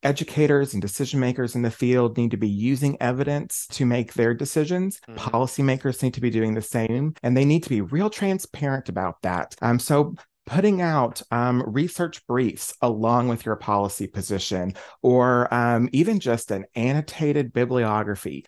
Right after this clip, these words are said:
Speaker 1: These are the studies that we read before we made this decision. I think will take us a long way in, in really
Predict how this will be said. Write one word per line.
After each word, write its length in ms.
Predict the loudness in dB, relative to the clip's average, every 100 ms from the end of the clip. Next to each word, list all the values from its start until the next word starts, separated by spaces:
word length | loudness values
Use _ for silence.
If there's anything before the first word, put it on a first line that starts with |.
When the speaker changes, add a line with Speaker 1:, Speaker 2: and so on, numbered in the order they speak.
| 0
Speaker 1:
These 240 | 4 4
are 80 | 2
the 100 | -2
studies 480 | -4 -2 0 -2 0
that 180 | -2 0
we 120 | -2
read 580 | 0 0 0 0 -4 -6
before 380 | -8 -2 0
we 100 | 2
made 320 | 2 0 0 -4
this 200 | -8 -8
decision. 600 | -8 -4 -4 -2 -4 -2
I 80 | 0
think 180 | 2 2
will 80 | 2
take 260 | 0 0
us 120 | 0 -2
a 60 |
long 440 | -2 0 2 0 0
way 360 | 0 0 -2
in, 300 | -2 -4 -6 0
in 160 | 2
really 400 | 4 6 6 4